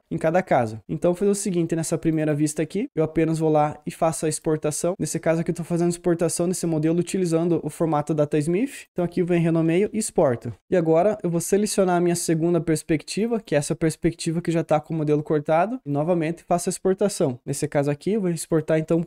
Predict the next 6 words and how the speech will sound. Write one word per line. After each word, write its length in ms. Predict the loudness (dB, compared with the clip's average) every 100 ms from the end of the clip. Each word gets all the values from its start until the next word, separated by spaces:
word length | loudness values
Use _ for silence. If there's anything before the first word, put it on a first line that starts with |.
| -2
como 220 | -2 0
axonométrica 920 | -2 -2 -2 -2 0 0 -2 -4 -4 0
zero 240 | 2 2
dois 520 | 4 2 0 -4 -10 -12
e 40 | -6
salvar. 520 | 0 2 2 0